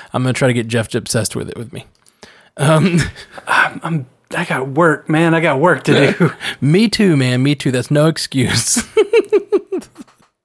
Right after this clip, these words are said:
Speaker 2: <laughs>
Speaker 1: No excuse, it's a reason. All right, well, let's, let's get into feedback. How about that?
Speaker 2: I got domain controllers to decommission, man.
Speaker 1: Domain controllers to decommission. Stop making up stuff.
Speaker 2: Uh, okay,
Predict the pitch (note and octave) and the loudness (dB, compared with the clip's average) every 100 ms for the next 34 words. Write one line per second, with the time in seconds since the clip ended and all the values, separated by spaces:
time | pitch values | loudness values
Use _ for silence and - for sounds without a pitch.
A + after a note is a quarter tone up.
0 | _ _ _ _ - - - - - _ | _ _ _ _ -12 -12 -12 -16 -20 _
1 | - G3+ A3+ - F#3 G#3+ E3 E3+ D#3 D#3 | -10 -8 -6 -4 -2 -2 -4 -4 -2 2
2 | A#3 - A#2+ - - - - D#3+ D3+ C3 | 2 2 -4 -6 -16 -16 -2 2 4 4
3 | C#3 G3+ - G#3+ A3+ - C4+ C#4 C#4 C4+ | 2 0 -2 -4 -4 -4 0 2 2 0
4 | D4 C#4+ - - - F3 F3 - - - | -2 -2 -4 -4 -2 0 0 -2 -4 -8
5 | - E3 B2+ D3 C3+ C#3 C3 B2 C3+ C3 | -12 -10 -4 -2 0 0 0 -2 -2 -2
6 | B2 A#2+ A#2+ B2+ B2 B2 B2 - B2 B2+ | -2 -6 -8 -8 -4 -4 -2 -4 -6 -4
7 | D3+ D3 C#3+ C#3+ E3 D3 C3 E3 G3+ G3+ | 0 0 0 2 2 2 2 2 2 0
8 | F3+ - C3 D3 E3+ E3 A#2+ G#2+ B2+ - | -2 -2 -4 0 0 0 -6 -4 -4 -2
9 | A2+ A#2 - C2 - A#3+ D3 A#2+ - - | -4 -4 -6 -10 -8 -6 -6 -6 -12 -14
10 | - - - - - _ _ _ _ _ | -10 -10 -10 -14 -20 _ _ _ _ _
11 | _ - D3 C#3+ - - C#3 D#3 E3+ D#3+ | _ -4 -4 -4 -12 -6 -4 -2 0 -2